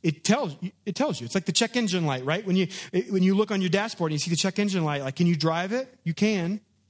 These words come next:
Is it gonna break down? At some point, and so it's the same thing. If, if you are noticing that you are living your life trusting in y-,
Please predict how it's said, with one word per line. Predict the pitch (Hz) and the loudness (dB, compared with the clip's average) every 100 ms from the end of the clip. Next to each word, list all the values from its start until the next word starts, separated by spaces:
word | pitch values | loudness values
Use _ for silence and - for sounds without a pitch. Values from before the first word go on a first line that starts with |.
| _ _ _ _ | _ _ _ _
Is | 143 | -2
it | 156 | 0
gonna | 180 | 2
break | 156 180 170 | 2 0 0
down? | 190 214 277 - _ _ _ | -2 -2 -6 -10 _ _ _
At | - | -2
some | - 196 247 | 0 0 -2
point, | - 151 165 240 _ _ _ _ _ _ _ _ _ - | -2 -2 -2 -4 _ _ _ _ _ _ _ _ _ -2
and | 175 | 2
so | 214 | 2
it's | |
the | 180 | 2
same | 226 220 208 | 2 0 0
thing. | 254 208 | 0 2
If, | 151 | 0
if | 220 160 | 0 -2
you | 143 196 285 | 2 2 2
are | 190 | 0
noticing | 180 214 202 180 | 0 0 0 0
that | 156 | 0
you | 147 208 | 2 2
are | 220 | 2
living | 175 180 196 180 | 2 2 2 2
your | 190 190 | 2 0
life | 180 175 180 - - - - _ - | -2 -2 -6 -8 -10 -16 -20 _ -4
trusting | - 185 240 - - 135 139 233 - _ _ _ _ | 0 0 0 0 -2 -2 0 -4 -8 _ _ _ _
in | 160 | 2
y-, | 170 180 | 4 2